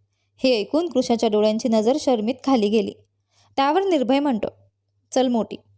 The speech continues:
दोन चार लाईन सांग दे आपल्या कबुतराला, ज्यामुळे त्याचा मूड खराब होईल." कृषा आणि समीर निर्भयला रागाने पाहतात. त्यावर प्रथम कृषाला म्हणतो, "बोल, बोलून दे." कृषा प्रथमकडे पाहून हलक्या आवाजात म्हणते,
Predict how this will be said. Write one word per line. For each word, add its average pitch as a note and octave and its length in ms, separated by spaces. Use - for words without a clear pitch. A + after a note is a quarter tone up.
दोन B3 300
चार C4+ 160
लाईन C4 260
सांग G#3+ 260
दे G3+ 120
आपल्या A3+ 220
कबुतराला, A#3 600
ज्यामुळे A3+ 380
त्याचा B3+ 280
मूड A#3+ 280
खराब A#3+ 220
होईल." - 280
कृषा D4 260
आणि F4 200
समीर D4 300
निर्भयला C4 460
रागाने A#3 360
पाहतात. A3+ 360
त्यावर A3 280
प्रथम A3+ 340
कृषाला B3 420
म्हणतो, A#3 280
"बोल, B3+ 280
बोलून C4+ 360
दे." C#4+ 180
कृषा A#3+ 280
प्रथमकडे A3 520
पाहून A3 360
हलक्या A#3+ 340
आवाजात G#3+ 380
म्हणते, A3+ 380